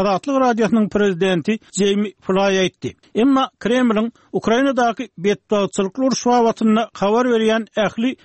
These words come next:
garaşsyz maglumat berişlerine senzura girizmek üçin edýän aýlganyş tagallalar inni olara hem täsir etdi.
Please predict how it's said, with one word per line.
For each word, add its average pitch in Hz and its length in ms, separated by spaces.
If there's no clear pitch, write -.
garaşsyz 196 460
maglumat 240 540
berişlerine 214 720
senzura 220 520
girizmek 233 560
üçin 226 200
edýän 220 320
aýlganyş 202 520
tagallalar 226 600
inni 196 400
olara 202 380
hem 214 220
täsir 190 420
etdi. 185 360